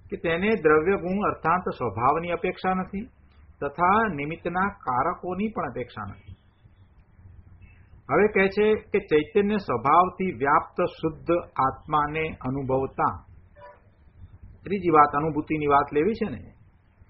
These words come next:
એટલે કહે છે કે ચૈતન્ય સ્વભાવથી વ્યાપ્ત શુદ્ધ આત્માને અનુભવતા એની નિર્મળ અનુભૂતિમાં, એનો અનુભવ થાય છે સ્વાનુભૂતિમાં,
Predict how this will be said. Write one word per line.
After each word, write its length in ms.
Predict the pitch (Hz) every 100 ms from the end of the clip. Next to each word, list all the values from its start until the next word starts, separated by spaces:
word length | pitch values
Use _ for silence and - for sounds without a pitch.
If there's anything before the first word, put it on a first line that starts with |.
| - _ _ - _ - - - - - _ - - -
એટલે 220 | 143 131
કહે 180 | - 123
છે 140 | 151
કે 200 | 147 185
ચૈતન્ય 600 | - 135 143 - 196 202
સ્વભાવથી 880 | 196 - 120 110 127 165 180 180 185
વ્યાપ્ત 480 | 143 139 143 - 170 175 233 - _ _ _ _ -
શુદ્ધ 220 | 180 170
આત્માને 640 | 196 - 135 - 165 165 175
અનુભવતા 800 | 143 151 147 180 180 139 123 117 - _ _ - - _ _ _
એની 420 | 156 175 202 208 196 139
નિર્મળ 380 | 143 160 180
અનુભૂતિમાં, 1000 | 185 143 160 190 196 190 170 143 98 - - _ - - - - - - - - -
એનો 120 | 139
અનુભવ 360 | 131 139 160 190
થાય 300 | 190 160 147
છે 120 | 135
સ્વાનુભૂતિમાં, 960 | 113 135 151 165 151 151 151 135 87